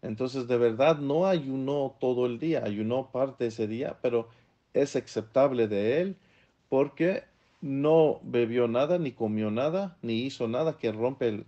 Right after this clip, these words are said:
el ayuno, y hizo la intención para empezar. Eso es pa-, solamente para el ayuno que no es obligatorio. Pero en cuanto al ayuno que es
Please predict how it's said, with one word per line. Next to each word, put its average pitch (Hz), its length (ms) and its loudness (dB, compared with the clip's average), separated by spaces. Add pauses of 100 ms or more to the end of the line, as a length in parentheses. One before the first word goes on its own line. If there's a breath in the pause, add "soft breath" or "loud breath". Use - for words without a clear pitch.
el 104 160 -6
ayuno, 139 500 -4 (720 soft breath)
y 131 380 0
hizo 160 200 -4
la 117 140 2
intención 110 640 -4
para 127 200 0
empezar. 135 600 -4
Eso 175 580 4
es 165 220 2
pa-, 131 220 -2
solamente 147 640 0
para 120 240 -2
el 104 100 0
ayuno 135 580 -2
que 110 160 -2
no 107 300 2
es 120 120 -4
obligatorio. 123 680 -2 (1600 soft breath)
Pero 165 300 12
en 151 200 2
cuanto 156 520 6
al 123 220 4
ayuno 151 480 2
que 170 160 2
es 175 160 -2